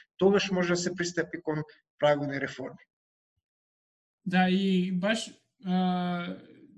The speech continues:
Speaker 2: не сакам повеќе време да му даваме на Трамп, иако ќе мора да го спомнеме и до крајот. А, со ова последно, Никола, што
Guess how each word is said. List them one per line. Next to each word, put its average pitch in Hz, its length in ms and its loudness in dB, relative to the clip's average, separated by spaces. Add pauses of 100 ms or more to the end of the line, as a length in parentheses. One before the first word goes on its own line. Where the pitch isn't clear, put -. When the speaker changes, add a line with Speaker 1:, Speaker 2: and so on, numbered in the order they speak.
Speaker 2:
не 202 280 0
сакам 190 320 2
повеќе 185 360 0
време 180 280 2
да 170 100 -4
му 170 140 -6
даваме 165 360 -6
на 156 180 -10
Трамп, 208 360 0 (360)
иако 185 320 0 (280)
ќе 180 60 -4
мора 180 240 2
да 175 100 -2
го - 40 -4
спомнеме 175 360 0
и 160 60 -8
до 156 80 -8
крајот. 202 380 -2 (380)
А, 180 340 2 (180)
со 196 200 -4
ова 226 140 0
последно, 220 420 0
Никола, 226 400 0
што 196 320 -6